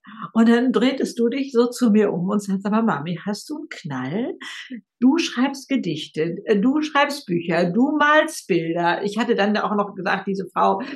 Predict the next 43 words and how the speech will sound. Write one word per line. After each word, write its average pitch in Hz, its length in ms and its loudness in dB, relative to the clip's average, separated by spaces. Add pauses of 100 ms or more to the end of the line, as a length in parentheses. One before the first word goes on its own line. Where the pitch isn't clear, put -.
(160)
hat - 220 0
bestimmt, 226 540 2
äh, 202 220 -4
ganz 233 320 0
tolle 220 260 2
Freunde 220 680 2
und, 208 180 0
und, 208 400 -2
äh, 202 160 2
macht 202 320 0
da 196 140 0
tolle 208 360 0
Sachen 214 340 -2
mit 202 140 -4
ihren 202 240 -4
Freunden 196 440 0
und 175 120 -4
so. 196 80 -2
Alles 196 460 -2
war 180 160 0
da 180 160 2
reingefallen. 196 560 -2 (300)
Und 208 100 0
dann 196 80 0
hat 262 100 -6
sie 220 120 -2
mir 208 140 2
das 208 140 -2
alles 202 240 -4
aufgezählt. 170 840 -8 (840)
Und 196 160 -8
ich 175 120 -10
dachte, 196 280 -8
ich - 260 -16 (280)
wie 190 120 -8
kann 240 420 -2
das 190 260 -4
sein? 170 480 -4
Sie, - 240 -8 (400)
ich - 400 -4
lebe 220 480 2
das - 420 -2
zwar, 170 540 -4